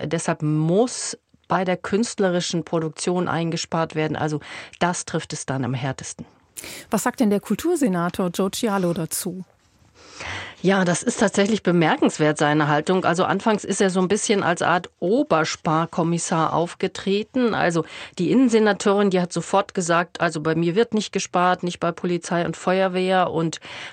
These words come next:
Speaker 1: bei Cialo war es ganz anders. Der hat f-, ungefähr vor vier Wochen eine Versammlung einberufen und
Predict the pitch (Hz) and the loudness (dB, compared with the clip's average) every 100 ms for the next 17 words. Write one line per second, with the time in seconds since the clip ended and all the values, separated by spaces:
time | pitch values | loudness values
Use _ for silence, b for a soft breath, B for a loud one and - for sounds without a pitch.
0 | B - 156 160 160 - - 165 151 202 | B 0 2 4 0 0 -2 2 2 4
1 | 220 214 190 165 165 - 170 233 - 196 | 4 4 4 2 0 0 0 0 0 2
2 | 254 262 - 180 180 - 180 - - 220 | 4 2 0 0 -2 -4 -8 -6 -2 -2
3 | 202 175 - 165 190 180 175 151 160 165 | 0 -2 -2 -2 0 0 0 0 0 0
4 | 160 156 254 240 - 170 180 175 208 233 | 0 2 2 2 2 2 0 0 -2 -2
5 | 214 170 175 | -2 0 0